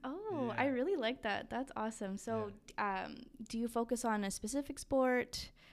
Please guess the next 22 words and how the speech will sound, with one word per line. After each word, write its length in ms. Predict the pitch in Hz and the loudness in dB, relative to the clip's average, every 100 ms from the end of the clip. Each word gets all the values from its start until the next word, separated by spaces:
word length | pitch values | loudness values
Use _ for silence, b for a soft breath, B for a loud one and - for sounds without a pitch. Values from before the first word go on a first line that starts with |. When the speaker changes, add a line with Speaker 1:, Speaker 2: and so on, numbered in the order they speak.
| B | B
Speaker 1:
Do 80 | - | -6
you 40 | 196 | -2
do, 280 | 190 180 180 | 0 2 0
like, 220 | 202 - | -2 -2
multiple 300 | 240 254 247 | 0 0 -2
sports? 480 | 240 240 226 214 165 | -6 -4 -2 -2 -4
Speaker 2:
Um, 300 | 135 139 139 | -6 -6 -8
so 220 | 135 156 147 | -8 -6 -6
specifically 480 | 143 147 147 143 131 | -6 -8 -6 -6 -8
'cause 200 | 135 127 | -8 -10
my 100 | 120 | -8
background 420 | 113 117 120 110 113 | -8 -10 -10 -10 -10
is 80 | 123 | -8
in 80 | 123 | -8
soccer, 360 | 127 127 143 | -8 -8 -8
that 160 | 139 110 | -8 -10
was, 300 | 110 101 110 | -12 -14 -14
uh, 300 | 104 101 98 95 | -14 -14 -16 -20
traditionally 420 | 110 117 113 117 | -16 -14 -12 -12
my, 120 | 110 104 101 107 | -12 -12 -14 -14
my, 140 | 107 | -14
my, 140 | 107 | -14